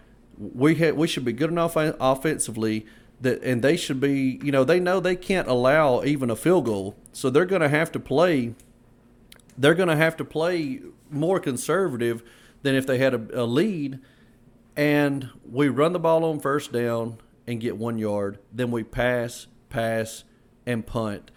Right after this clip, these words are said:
And that did us in because they drove down, as we know. We got a pass interference call. They kicked a twenty-some-odd yarder to beat us.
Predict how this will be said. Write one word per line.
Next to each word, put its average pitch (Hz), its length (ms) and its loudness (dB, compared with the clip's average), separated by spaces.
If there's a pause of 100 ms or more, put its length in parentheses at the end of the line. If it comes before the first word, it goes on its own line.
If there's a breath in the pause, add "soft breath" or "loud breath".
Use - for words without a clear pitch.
(320 soft breath)
And 135 160 0
that 131 200 -2
did 131 160 -2
us 117 120 -8
in 110 340 -6 (140)
because 113 360 -4
they 120 120 0
drove 117 300 -4
down, 120 220 0
as 113 180 -4
we 110 100 -6
know. 120 220 -2
We 120 140 -4
got 110 160 -4
a 104 40 -6
pass 113 300 -4
interference 127 420 -4
call. 123 300 -2
They 117 140 -4
kicked - 320 -8
a 107 60 -10
twenty-some-odd 113 760 -4
yarder 110 340 -4
to 104 100 -10
beat 135 240 -2
us. 117 220 -6